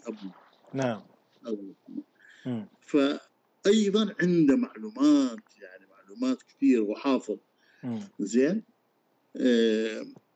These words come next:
Speaker 1: فكنا نقعد
Speaker 2: مم.
Speaker 1: نعزف سوا، هو يقول: "لا،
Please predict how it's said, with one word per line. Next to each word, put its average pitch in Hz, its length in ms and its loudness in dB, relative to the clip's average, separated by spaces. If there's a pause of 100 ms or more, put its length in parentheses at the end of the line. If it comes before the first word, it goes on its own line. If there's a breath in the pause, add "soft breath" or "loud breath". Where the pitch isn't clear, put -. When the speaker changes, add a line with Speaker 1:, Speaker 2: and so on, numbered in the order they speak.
(600)
Speaker 1:
فكنا 147 720 2
نقعد 160 380 -2 (540)
Speaker 2:
مم. 120 240 -6 (680)
Speaker 1:
نعزف 208 440 -4
سوا، 240 460 -2 (1200)
هو 208 240 6
يقول: 202 360 2
"لا، 214 120 -4